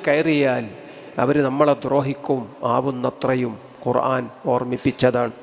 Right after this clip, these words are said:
അതൊക്കെ വലിയ ബുദ്ധിമുട്ടാണ്. അള്ളാഹു നമ്മുടെ സ്ഥാപനങ്ങളൊക്കെ കബൂലാക്കട്ടെ. എ സി എസ് ബീരാൻ മുസ്ലിയാർ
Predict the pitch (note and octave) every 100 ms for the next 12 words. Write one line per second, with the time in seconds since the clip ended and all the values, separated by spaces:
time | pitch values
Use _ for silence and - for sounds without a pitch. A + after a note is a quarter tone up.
0 | - - - - - - - - - -
1 | - E3 G3+ G#3 F3+ F#3 A3 D#3+ - A3
2 | A3+ - C#3 A#2 G#2 F2 - B2 C#3 D3
3 | B2+ B2+ B2 C3+ B2+ - B2+ C3+ C#3 B2+
4 | C3 B2 - A#2+ B2 A#2 C3 C3 - -
5 | - - - - - - - - C3 D3
6 | - C#3+ C3+ - C3+ C3+ C#3+ C3+ C3 C3
7 | C3 C3+ C3 B2+ B2 A#2+